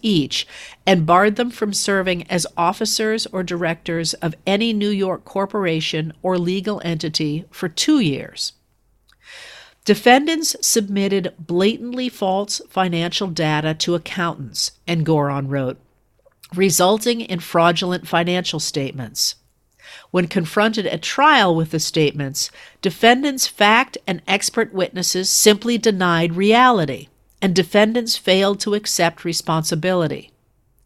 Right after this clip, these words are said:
Engoron detailed the reluctance of the Trumps, including Ivanka, to tell the truth on the witness stand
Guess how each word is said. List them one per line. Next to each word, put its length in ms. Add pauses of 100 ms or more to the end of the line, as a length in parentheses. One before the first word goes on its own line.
(460)
Engoron 680
detailed 580
the 100
reluctance 640
of 120
the 80
Trumps, 600 (300)
including 440
Ivanka, 680 (380)
to 80
tell 320
the 100
truth 400
on 140
the 80
witness 400
stand 580